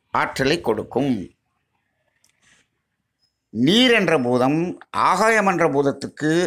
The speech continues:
ஆற்றலை கொடுக்கும். ஆகாயம் என்ற பூதம் நெருப்பு என்ற பூதத்துக்கு ஆற்றலை கொடுக்கும். நெருப்பு என்ற பூதம்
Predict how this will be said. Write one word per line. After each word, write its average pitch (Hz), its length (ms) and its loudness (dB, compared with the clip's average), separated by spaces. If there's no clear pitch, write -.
ஆற்றலை 113 480 -2
கொடுக்கும். 120 460 -4
ஆகாயம் 208 580 2
என்ற 156 240 2
பூதம் 127 680 0
நெருப்பு 151 560 0
என்ற 139 260 0
பூதத்துக்கு 113 1000 -6
ஆற்றலை 117 640 -6
கொடுக்கும். 95 760 -8
நெருப்பு 175 540 -2
என்ற 135 280 0
பூதம் 107 480 -6